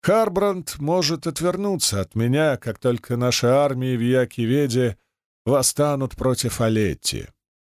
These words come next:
Веденские великие князья нетерпеливы и кровожадные.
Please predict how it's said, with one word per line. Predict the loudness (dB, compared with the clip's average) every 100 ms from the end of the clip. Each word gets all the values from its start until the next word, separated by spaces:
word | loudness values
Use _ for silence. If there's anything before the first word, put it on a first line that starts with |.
| _ _ _ _ _
Веденские | 0 2 4 2 0 -2 0 0
великие | 2 2 0 -2 -2 -2
князья | 0 0 0 2 2 2
нетерпеливы | 0 -4 -4 -2 0 2 2 0
и | -2
кровожадные. | -2 0 0 0 -2 -2 -4 -10 -12 -16